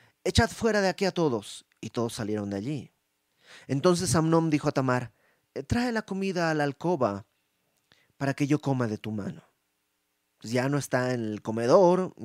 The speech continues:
ya sacó a todos, ya está a solas, ya está en la alcoba. Tomando Tamar las hojuelas que había preparado, las llevó a su hermano Amnón a la alcoba.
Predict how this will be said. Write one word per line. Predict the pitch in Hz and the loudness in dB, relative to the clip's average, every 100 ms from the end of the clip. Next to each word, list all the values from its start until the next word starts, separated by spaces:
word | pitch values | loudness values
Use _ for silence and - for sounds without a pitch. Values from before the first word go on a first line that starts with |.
| 117 98 | -12 -12
ya | 110 113 120 131 | -8 -2 0 0
sacó | 139 - 117 - | -2 -2 -2 0
a | 160 | 0
todos, | - 160 160 160 143 | 2 2 4 2 0
ya | 131 | -2
está | 127 131 | -2 -4
a | |
solas, | 123 - 165 147 147 123 | -4 2 4 4 2 -2
ya | 117 120 | -2 -2
está | 117 - 117 | -2 -4 -4
en | 110 | -2
la | 104 | -4
alcoba. | 104 - 156 143 143 139 - - - - - _ - | -8 -2 2 2 0 -6 -18 -20 -20 -20 -20 _ -4
Tomando | 120 123 127 | 0 0 0
Tamar | - 123 131 | -2 -2 0
las | 127 127 135 | -2 -2 -2
hojuelas | - 139 127 120 - - _ _ _ _ _ _ _ _ _ _ _ _ _ _ 123 | 0 2 2 -2 -6 -12 _ _ _ _ _ _ _ _ _ _ _ _ _ _ -12
que | - | -6
había | 110 120 - | -2 -2 -2
preparado, | 113 110 117 113 113 - - - - | -2 -2 0 0 0 -6 -20 -20 -8
las | 117 107 | -4 -2
llevó | 113 107 117 | -2 2 2
a | 113 | 2
su | - | 0
hermano | 107 113 120 123 110 | -2 0 -2 0 -2
Amnón | 107 117 117 113 | -2 -2 -2 -2
a | |
la | 107 | -4
alcoba. | 101 - 117 107 101 | -8 -6 -4 -4 -6